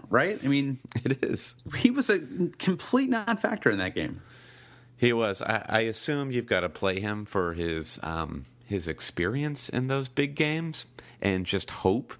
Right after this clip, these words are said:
Speaker 2: I mean, this has kind of been the season of hope, right? Um, with guys like Alexis or Aguero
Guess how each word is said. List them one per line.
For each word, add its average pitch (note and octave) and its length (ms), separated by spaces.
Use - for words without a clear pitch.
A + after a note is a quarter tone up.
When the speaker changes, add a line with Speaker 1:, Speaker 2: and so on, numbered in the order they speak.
Speaker 2:
I A2+ 60
mean, C3 120
this E3 180
has C#3+ 80
kind D#3 180
of B2 80
been B2 140
the G#2+ 80
season G#2+ 380
of E2+ 140
hope, G2 320
right? E2 280
Um, F#2 520
with F2+ 400
guys F2 320
like F2 140
Alexis G2+ 600
or F#2 160
Aguero F#2 680